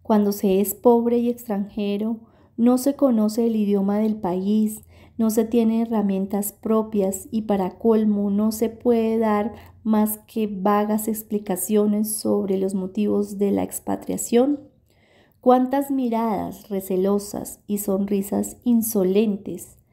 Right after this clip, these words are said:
hay que soportar. Se produciría las mismas escenas que en Belén.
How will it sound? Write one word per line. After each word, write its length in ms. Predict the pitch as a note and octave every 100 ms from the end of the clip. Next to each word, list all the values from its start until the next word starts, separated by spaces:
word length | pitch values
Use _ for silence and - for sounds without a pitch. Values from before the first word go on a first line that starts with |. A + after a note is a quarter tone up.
| _ _ -
hay 220 | F3+ F3
que 120 | -
soportar. 880 | F#3+ - F#3+ G#3 F3+ - - F#3 - _ - _ _ _ _ _ _ - - - - - - -
Se 460 | - - - C4
produciría 1040 | C4 C4 C4 B3+ C4 B3 B3 C#4 D#4 E4 E4+ - _ -
las 340 | B3+ B3+ B3+
mismas 600 | B3 C4 D4+ E4 E4 E4+
escenas 600 | D4 C#4 B3+ B3+ G#3 F#3+ -
que 200 | - G3
en 180 | F#3+
Belén. 500 | F#3+ F#3 F#3+ F#3+ G3+